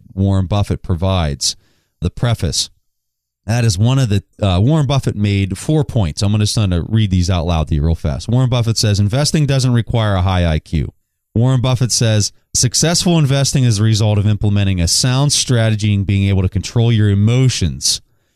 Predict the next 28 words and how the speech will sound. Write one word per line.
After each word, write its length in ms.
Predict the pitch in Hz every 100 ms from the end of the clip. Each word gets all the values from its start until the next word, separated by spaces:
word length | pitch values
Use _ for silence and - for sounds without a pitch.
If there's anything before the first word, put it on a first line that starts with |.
| _ -
This 240 | 117 143
book, 460 | 123 107 151 - -
The 160 | 101
Intelligent 440 | 95 - 120 113 110
Investor, 380 | 104 110 - 104
provides 460 | 104 92 92 90
the 80 | 95
strategy, 640 | - 131 135 131 131 131 -
and 180 | 98 98
you 120 | 107
need 160 | 104
to 60 | 87
provide 360 | 101 87 90 87
the 100 | 85
emotional 440 | 85 87 - 80
control." 500 | - 78 - 67 - _ _ _ 107
The 80 |
next 280 | 120 180 -
one 200 | 151 139
is, 280 | 127 127 - _ _ _ _ _
"Pay 260 | - 165 220
attention 640 | 214 - 185 180 196 185
to 80 | 117
chapter 600 | - 135 131 - 107 95 -
eight 420 | 151 220 - - -
and 140 | 113
chapter 440 | - 143 139 - 127
twenty," 600 | - 180 170 127 78